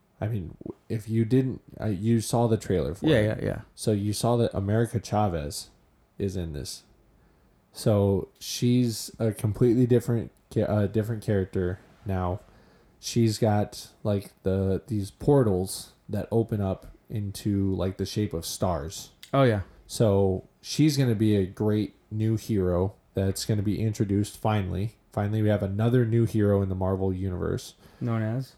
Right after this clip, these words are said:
Speaker 1: Um, America Chavez.
Speaker 2: Yeah.
Speaker 1: She's just, yeah, I don't think
Speaker 2: She's
Speaker 1: she
Speaker 2: Miss
Speaker 1: has
Speaker 2: America.
Speaker 1: I don't think she's Miss America.
Speaker 2: She's Miss America.
Speaker 1: Oh, it's Miss America
Speaker 2: It's
Speaker 1: is,
Speaker 2: Miss America.
Speaker 1: is her na-, her, her superhero name?
Speaker 2: Yeah,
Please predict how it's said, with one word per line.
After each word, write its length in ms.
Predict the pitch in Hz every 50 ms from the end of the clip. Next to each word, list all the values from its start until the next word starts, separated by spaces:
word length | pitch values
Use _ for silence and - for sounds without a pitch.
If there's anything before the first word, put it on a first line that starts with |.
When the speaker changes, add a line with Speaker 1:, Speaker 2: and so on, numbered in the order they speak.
| _ -
Speaker 1:
Um, 600 | - 107 107 104 98 95 90 90 92 90 90 92 - _ _ _ - - - - _ _ _ - - - - - - -
America 380 | - 120 120 113 107 92 - 104
Chavez. 460 | - - 85 80 55 53 67 - - -
Speaker 2:
Yeah. 180 | - 117 104 95 - _
Speaker 1:
She's 300 | - - - 123 110 98
just, 280 | 95 98 87 - - -
yeah, 180 | 98 87 - -
I 120 | - - 107
don't 180 | 110 107 -
think 120 | - 107 104
Speaker 2:
She's 140 | 101 120 107
Speaker 1:
she 80 | - 123
Speaker 2:
Miss 80 | 113 98
Speaker 1:
has 80 | 95
Speaker 2:
America. 400 | 107 107 104 98 90 - 110 101 - - _ _ _ _ _ _ _ - -
Speaker 1:
I 80 | 120 120
don't 220 | 127 120 107 -
think 180 | - 107 101 92
she's 300 | - - - 90 90 90
Miss 260 | 85 92 101 98 -
America. 480 | - - 85 85 78 76 76 - - -
Speaker 2:
She's 220 | - 95 127 107
Miss 180 | 113 113 - -
America. 300 | 110 107 107 98 - - - - _ _ _ _ _ _ _ _ _ _ _ -
Speaker 1:
Oh, 120 | - 113 104
it's 180 | 98 - - 120
Miss 260 | 110 117 117 - -
America 380 | 113 104 104 107 113 117 117 120
Speaker 2:
It's 100 | 127 127
Speaker 1:
is, 60 | 117
Speaker 2:
Miss 160 | 127 117 - -
America. 200 | 110 107 107 110
Speaker 1:
is 100 | 107 107
her 140 | - 117 113
na-, 100 | 110 107 -
her, 140 | 107 110
her 400 | 107 101 - - - - - 117
superhero 540 | 110 - - - 123 117 123 113 123 123 123 127
name? 180 | 131 135 139 147
Speaker 2:
Yeah, 200 | 131 110 98